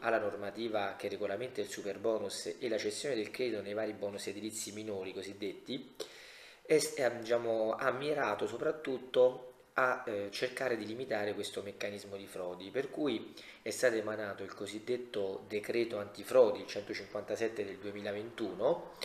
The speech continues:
appunto a novembre del duemilaventuno, e poi, eh, ultimamente i decreti legge numero quattro e il numero tredici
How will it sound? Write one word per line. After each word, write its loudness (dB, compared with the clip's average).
appunto -4
a -2
novembre 0
del -8
duemilaventuno, -4
e -2
poi, 0
eh, -6
ultimamente -2
i -2
decreti -2
legge -6
numero -2
quattro 6
e -2
il -8
numero 2
tredici 0